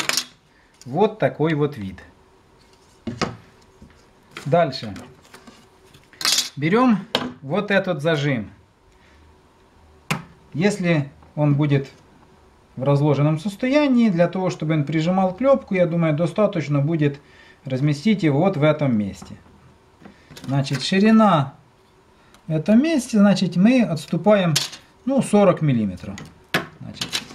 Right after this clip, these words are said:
Сорок миллиметров мы отступаем от нашего края. Можно чуть больше,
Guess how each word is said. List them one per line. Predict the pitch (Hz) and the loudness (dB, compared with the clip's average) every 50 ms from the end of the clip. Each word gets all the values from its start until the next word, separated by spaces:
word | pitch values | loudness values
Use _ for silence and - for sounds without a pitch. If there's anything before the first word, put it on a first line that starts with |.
| - - - - | -16 -16 -16 -12
Сорок | - - 233 233 208 175 - 170 | -4 0 2 4 4 4 2 2
миллиметров | 170 170 180 202 226 262 247 220 - 175 165 156 | 0 2 4 4 4 4 4 2 0 -2 -2 0
мы | 160 170 165 156 | 0 2 0 0
отступаем | 139 - - - 147 139 160 151 143 135 131 135 | -2 -4 -6 -8 -4 0 2 2 2 2 0 -2
от | 131 131 - - | -4 -6 -6 -4
нашего | 147 139 135 - - 160 175 | -2 -2 -2 -2 -2 -4 -4
края. | 175 - 302 311 294 269 233 214 185 170 - _ _ _ _ _ - _ _ - | -2 0 0 2 2 4 4 2 2 0 -6 _ _ _ _ _ -20 _ _ -2
Можно | 285 262 185 170 160 135 117 - - | 0 2 4 4 4 2 0 -4 -8
чуть | - - 139 139 | -8 -8 -6 -2
больше, | 170 226 269 254 214 156 - 175 160 151 139 | 2 2 2 2 2 0 -2 0 0 0 0